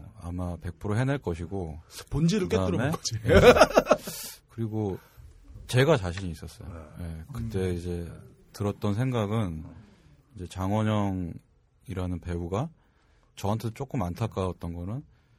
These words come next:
Speaker 1: 매체에서
Speaker 2: 음.
Speaker 1: 소비되는 느낌이 있었고,
Speaker 2: 음.
Speaker 1: 그것보다 더 다른 것들을 해낼 수 있는 배우인데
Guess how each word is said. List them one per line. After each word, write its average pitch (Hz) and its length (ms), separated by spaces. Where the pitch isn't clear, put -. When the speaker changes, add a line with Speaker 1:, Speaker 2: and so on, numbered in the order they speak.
Speaker 1:
매체에서 113 500
Speaker 2:
음. 104 80
Speaker 1:
소비되는 160 520
느낌이 87 340
있었고, 82 380
Speaker 2:
음. 85 380
Speaker 1:
그것보다 117 1080
더 98 460
다른 95 480
것들을 85 500
해낼 131 260
수 - 140
있는 87 260
배우인데 82 440